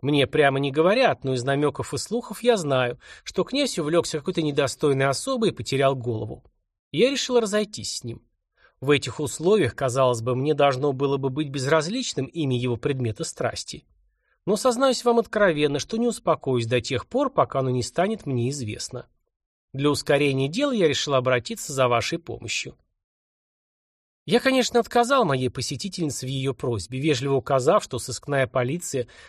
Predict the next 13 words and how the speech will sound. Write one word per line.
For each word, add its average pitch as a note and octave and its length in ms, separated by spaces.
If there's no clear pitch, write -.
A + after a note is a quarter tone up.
разыскивает A3+ 640
лишь A3 180
уголовных G3+ 520
преступников - 800
и D3+ 40
отнюдь G3+ 360
не G#3+ 60
занимается F3 600
ни C4+ 60
бракоразводными, A3 960
ни C4 140
матримониальными C3+ 920
делами. A#2 520